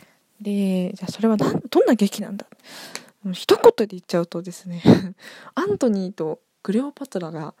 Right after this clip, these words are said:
くっついて別れて、くっついて別れて、最後くっついたと思ったら、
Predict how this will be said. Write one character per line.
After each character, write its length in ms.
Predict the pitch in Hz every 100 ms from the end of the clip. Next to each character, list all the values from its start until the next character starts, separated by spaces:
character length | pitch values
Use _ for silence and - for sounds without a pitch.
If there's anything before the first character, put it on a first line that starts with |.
| _ _ _ _ _ -
く 100 | -
っ 20 |
つ 120 | - 339
い 60 |
て 100 | -
別 120 | 190 208
れ 60 |
て、 80 | -
く 120 | -
っ 20 | -
つ 100 | 262
い 60 |
て 80 | 220
別 160 | 170 196
れ 80 | 180
て、 240 | 156 151 _ _ _ _ _ _ _ _
最 160 | - 277
後 120 | 254
く 100 | 302
っ 60 | -
つ 180 | - 403
い 100 | 370
た 140 | 359
と 100 | 339
思 160 | 277 277
っ 40 |
た 200 | - 233
ら、 280 | 185 165 214